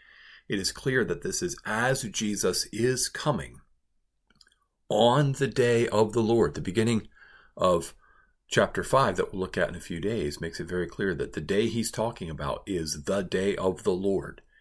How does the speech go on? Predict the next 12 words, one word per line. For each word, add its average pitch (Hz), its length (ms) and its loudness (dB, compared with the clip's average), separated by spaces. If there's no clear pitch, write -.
It's - 120 -10
not 98 340 -2
days 120 520 2
of 78 140 -2
the 80 100 2
Lord. 71 320 -6
It's - 180 -8
not 98 240 0
multiple 92 500 -2
comings 90 640 -4
of 76 160 -8
Christ. - 480 -6